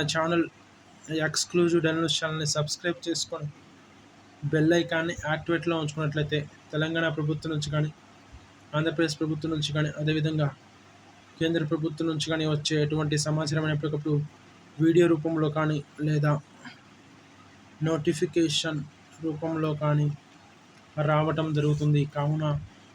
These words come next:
ఫ్రెండ్స్ అందరూ కూడా మన ఛానల్ని చూసి చూడనట్లు వెళ్ళిపోకుండా, చూసిన వెంటనే లేదా చూసిన తర్వాత అయినా ప్రతి ఒక్కరూ మర్చిపోకుండా లైక్ చేయండి. లైక్ చేయడం ద్వారా రాష్ట్రాల వ్యాప్తంగా, ప్రాంతాల వ్యాప్తంగా ఉన్న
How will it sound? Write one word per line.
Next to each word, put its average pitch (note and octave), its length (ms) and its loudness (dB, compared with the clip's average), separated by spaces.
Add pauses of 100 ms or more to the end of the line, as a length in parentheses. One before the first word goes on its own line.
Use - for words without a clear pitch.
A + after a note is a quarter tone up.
(120)
ఫ్రెండ్స్ E3+ 380 2
అందరూ F3 300 6
కూడా D#3 240 2 (920)
మన D#3+ 200 4
ఛానల్ని D#3+ 560 2
చూసి E3+ 320 4
చూడనట్లు E3 440 0
వెళ్ళిపోకుండా, D3+ 680 2
చూసిన E3 380 0
వెంటనే D#3+ 380 -2
లేదా D3+ 240 2
చూసిన D#3 340 -4
తర్వాత D#3 360 -2
అయినా D#3 240 2 (580)
ప్రతి D#3+ 240 0
ఒక్కరూ E3 300 2
మర్చిపోకుండా D#3+ 640 0
లైక్ D3+ 300 2
చేయండి. D#3+ 440 2 (640)
లైక్ D#3 200 2
చేయడం E3 300 2
ద్వారా D#3 220 2 (280)
రాష్ట్రాల D#3 440 2
వ్యాప్తంగా, D#3+ 420 0
ప్రాంతాల D3+ 480 0
వ్యాప్తంగా D#3 360 -2
ఉన్న D3+ 220 4